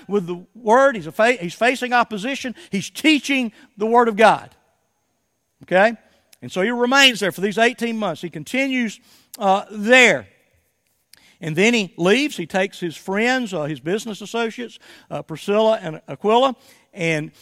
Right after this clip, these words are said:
uh, he goes to the, uh, eastern port city of Cenchrea, and he cuts his hair. And I, I'm not sure what's going on with the hair, uh, as far as a, some type of Nazirite vow or, or, or, or whatever.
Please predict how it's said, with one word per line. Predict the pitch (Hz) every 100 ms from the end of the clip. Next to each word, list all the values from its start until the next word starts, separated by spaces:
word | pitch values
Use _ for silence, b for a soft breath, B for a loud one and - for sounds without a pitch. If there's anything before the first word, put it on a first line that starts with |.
| b
uh, | 151 147
he | 160
goes | 170 180 -
to | 175
the, | 147 143 b b
uh, | 151 123 143 - _ -
eastern | 247 247 226 202
port | 233 226
city | - 240 240
of | 165
Cenchrea, | - 165 208 240 254 233 b b -
and |
he | 151
cuts | 269 277 240
his | 220
hair. | 233 170
And | 151
I, | 202 208 - - - -
I'm | 233 269
not | 247 196
sure | 214
what's | 190 185
going | 185 180
on | 170 170
with | 151
the |
hair, | 147 185 185 175 b b _
uh, | 143 143
as | 135
far | 180 165
as | 151
a, | 139 123 _ _ _
some | - 170
type | 180 160
of |
Nazirite | 131 151 190 185 196 185 165
vow | 170 175 175 165
or, | 151
or, | 156 151
or, | - 143 143 -
or | 143
whatever. | 220 226 233 175 127